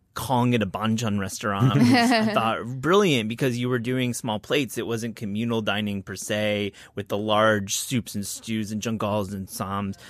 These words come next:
Speaker 1: but it was more so, um, plate by plate.
Speaker 2: Mm-hmm.
Speaker 1: Uh, tell me, Elia, was that, uh, an intentional choice going as the banchan restaurant and going out of K-Town to s-,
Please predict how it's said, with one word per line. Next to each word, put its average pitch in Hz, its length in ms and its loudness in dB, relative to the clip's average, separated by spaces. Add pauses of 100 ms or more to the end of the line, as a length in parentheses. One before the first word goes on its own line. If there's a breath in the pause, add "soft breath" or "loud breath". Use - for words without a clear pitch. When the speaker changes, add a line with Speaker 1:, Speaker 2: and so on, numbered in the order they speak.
(180 loud breath)
Speaker 1:
but 123 120 0
it 123 100 2
was 117 300 -2 (140)
more 120 580 0
so, 110 600 2
um, 98 280 -6 (180)
plate 117 200 -2
by 95 120 -6
plate. 92 460 -10
Speaker 2:
Mm-hmm. 220 300 -2
Speaker 1:
Uh, 185 80 -4 (420)
tell 160 140 -4
me, 139 120 0
Elia, 113 340 2 (340 loud breath)
was 120 220 0
that, 117 340 2
uh, 104 460 -2 (140)
an 123 100 0
intentional 113 640 0
choice 113 460 0
going 104 420 0
as 110 140 -4
the 104 80 -4
banchan 113 420 0
restaurant 113 440 0
and 104 100 -2
going 107 200 0
out 101 300 -2
of 117 100 2
K-Town 151 640 0
to - 60 -12
s-, - 80 -6